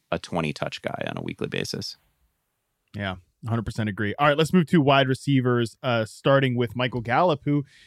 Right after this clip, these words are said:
Speaker 2: oh, it was so awesome to see Michael Gallup catch a touchdown. Ba-, ran around, I think, on eighty plus percent of, uh, Cooper Rush's dropbacks. Um, yeah, I,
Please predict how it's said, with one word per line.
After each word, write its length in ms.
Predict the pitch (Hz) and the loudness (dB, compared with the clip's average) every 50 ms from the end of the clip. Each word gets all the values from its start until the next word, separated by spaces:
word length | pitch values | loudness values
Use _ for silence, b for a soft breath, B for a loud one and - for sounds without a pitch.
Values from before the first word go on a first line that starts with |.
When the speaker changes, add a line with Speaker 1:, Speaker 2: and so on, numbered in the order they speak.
| b b b | b b b
Speaker 2:
oh, 160 | 110 113 107 | -4 -4 -4
it 40 | 101 | -4
was 120 | 104 107 - | -6 -6 -4
so 160 | - 120 104 | -2 -2 0
awesome 260 | 98 98 101 - 104 | -2 -2 -4 -6 -8
to 80 | 98 104 | -10 -8
see 120 | - 107 | -6 -6
Michael 220 | 101 101 101 98 98 | -4 -4 -6 -6 -6
Gallup 280 | 95 107 104 98 92 | -4 -2 -2 -2 -2
catch 220 | - - 110 104 - | -2 -4 -4 -2 -4
a 80 | 113 | -6
touchdown. 560 | 101 - 147 135 - - 147 143 135 131 131 - _ | -2 0 0 0 2 2 2 2 2 2 -2 -6 _
Ba-, 260 | 175 160 156 208 - | -4 2 2 2 2
ran 220 | 156 165 180 185 180 | 4 4 4 6 6
around, 260 | 165 165 160 165 160 | 6 8 8 8 6
I 60 | 151 | 4
think, 180 | 139 156 143 143 | 2 2 2 2
on 140 | 135 131 127 | 2 0 0
eighty 240 | 131 143 143 143 | 0 4 4 4
plus 240 | 123 - 143 135 - | 4 2 0 -2 -2
percent 440 | - 135 117 - - 135 127 120 107 | -2 -8 -8 -6 -4 -4 -4 -4 -4
of, 160 | - 120 110 110 - - | -6 -8 -8 -10 -10 -4
uh, 260 | 120 120 113 110 107 104 | -2 0 0 0 -2 0
Cooper 240 | - 135 123 127 117 | -2 -2 -2 0 0
Rush's 360 | 110 113 117 - 113 104 95 | 2 0 0 -2 -6 -8 -4
dropbacks. 720 | - 120 120 127 127 - - 139 143 143 139 - - - B B B B B B B B B B | 0 2 2 2 2 4 4 6 6 4 4 0 -8 -20 B B B B B B B B B B
Um, 500 | 117 117 117 113 110 98 98 101 101 98 - _ _ - | -2 0 0 0 0 0 -2 -2 -4 -6 -8 _ _ -6
yeah, 240 | - 127 151 165 | 0 2 4 4
I, 100 | 147 131 | 4 2